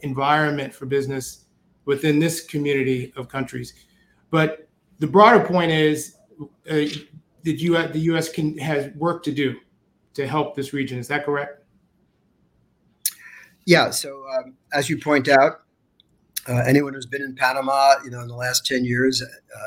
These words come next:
Speaker 2: Panama City in particular, you know, has to marvel at the very rapid growth rates and all the, particularly in construction and real estate. Uh,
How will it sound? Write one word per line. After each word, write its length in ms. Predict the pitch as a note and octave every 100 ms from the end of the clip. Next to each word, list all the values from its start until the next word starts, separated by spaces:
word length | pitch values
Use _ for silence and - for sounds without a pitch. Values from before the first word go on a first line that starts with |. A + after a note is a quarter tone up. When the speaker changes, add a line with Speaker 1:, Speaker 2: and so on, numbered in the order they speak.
| - -
Speaker 2:
Panama 320 | C3 A#2+ A#2+
City 340 | - C3+ B2+
in 80 | A#2+
particular, 560 | B2+ B2+ A#2+ C3 C3+ - - _
you 80 | A#2
know, 80 | A2+
has 120 | A#2+
to 80 | B2+
marvel 640 | A2 A2+ A#2+ A#2+ B2+ C3 A#2+
at 160 | A#2+
the 120 | A#2 G#2+
very 260 | A#2+ A2+ A2
rapid 440 | A2+ A#2 - A#2
growth 340 | A#2+ A#2+ A#2+ A#2+
rates 340 | A#2+ B2+ A#2+
and 120 | A2
all 180 | A2 A2
the, 180 | A2 G#2 - - - -
particularly 380 | A#2 B2 B2 A#2
in 80 | A#2+
construction 800 | A2+ - B2+ A#2 - B2 A#2+
and 200 | A#2 G#2+
real 220 | G#2+ A#2+ A#2+
estate. 480 | A#2 A#2+ A#2 B2+ _ - - - -
Uh, 100 | -